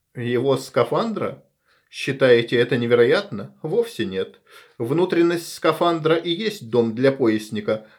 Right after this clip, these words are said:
причём иногда его единственный дом. Житель пояса тратит состояние, украшая скафандр. Если он лишится скафандра, он не будет более поясником. Нет, я не настаиваю,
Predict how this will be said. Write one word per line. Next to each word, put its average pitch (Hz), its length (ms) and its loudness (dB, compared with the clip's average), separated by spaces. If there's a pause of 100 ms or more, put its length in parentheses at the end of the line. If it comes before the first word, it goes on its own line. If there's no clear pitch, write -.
причём 202 400 0
иногда 147 380 2
его 135 480 4
единственный 113 840 -4
дом. 101 380 -2 (300)
Житель 214 400 -6
пояса 196 440 6
тратит 160 440 0
состояние, 135 720 0
украшая 113 580 0
скафандр. 101 720 -4 (380)
Если 135 340 0
он 131 160 2
лишится 135 520 -4
скафандра, 135 800 -2 (280)
он 156 260 2
не 202 100 2
будет 156 380 -4
более 120 380 0
поясником. 104 1000 -4
Нет, 120 560 -4
я 123 320 0
не 123 100 -4
настаиваю, 123 800 -2